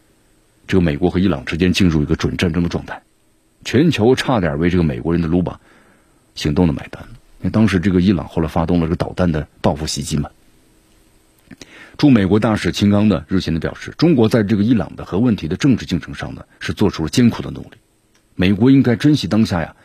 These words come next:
各方呢坐在谈判桌前的这么一个会谈的机会。就言下之意啊，如果不是中国力促呢，伊朗的核谈判，你美国的处境会更加的惨。你看，我们说在这个去年呢，就二零二零年，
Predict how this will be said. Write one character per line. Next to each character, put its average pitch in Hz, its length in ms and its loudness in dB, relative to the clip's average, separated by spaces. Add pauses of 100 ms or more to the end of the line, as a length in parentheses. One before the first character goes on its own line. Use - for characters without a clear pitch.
(240)
各 107 200 0
方 98 200 -2
呢 87 160 -4 (340)
坐 92 200 0
在 73 140 -6
谈 - 200 -6
判 80 160 -2
桌 95 140 2
前 69 180 -8
的 - 60 -6
这 85 100 0
么 78 80 -2
一 80 60 -4
个 78 80 -4
会 - 140 0
谈 - 180 -8
的 78 60 -10
机 151 180 4
会。 - 140 0 (920)
就 123 100 0
言 113 160 4
下 120 120 0
之 139 180 0
意 143 80 0
啊， 90 100 -4 (160)
如 139 180 0
果 120 120 2
不 117 80 -2
是 113 120 -2
中 190 240 2
国 90 160 2
力 123 180 2
促 - 240 -4
呢， - 100 -8 (380)
伊 110 100 2
朗 85 180 -2
的 - 80 -18
核 - 140 -10
谈 - 160 -10
判， - 160 -16 (280)
你 107 100 4
美 98 200 4
国 80 140 -8
的 95 80 0
处 - 220 -10
境 85 160 -4
会 - 180 -12
更 110 220 2
加 - 120 -12
的 - 60 -20
惨。 - 200 -16 (2000)
你 120 100 4
看， 151 120 4
我 120 60 4
们 101 80 2
说 127 160 2
在 117 180 0
这 104 120 -2
个 71 480 -4
去 - 160 -4
年 73 180 -6
呢， - 80 -10
就 92 100 -6
二 107 140 -2
零 92 120 -2
二 98 80 -2
零 90 140 0
年， - 140 0